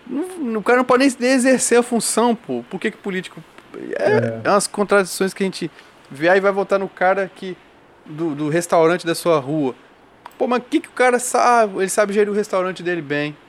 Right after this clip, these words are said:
Speaker 1: Porra, mas
Speaker 2: É, mas é
Speaker 1: é
Speaker 2: um
Speaker 1: sério
Speaker 2: restaurante.
Speaker 1: isso, né?
Speaker 2: Isso aí.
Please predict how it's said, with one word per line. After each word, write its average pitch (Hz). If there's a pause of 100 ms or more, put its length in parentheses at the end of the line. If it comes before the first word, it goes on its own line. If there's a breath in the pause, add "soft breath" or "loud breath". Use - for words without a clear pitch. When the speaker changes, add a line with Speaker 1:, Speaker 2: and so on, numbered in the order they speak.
(680 soft breath)
Speaker 1:
Porra, 190
mas 151
Speaker 2:
É, 233
mas 135
é 135
Speaker 1:
é -
Speaker 2:
um 160
Speaker 1:
sério 226
Speaker 2:
restaurante. 262
Speaker 1:
isso, -
né? 202 (520)
Speaker 2:
Isso 147
aí. 180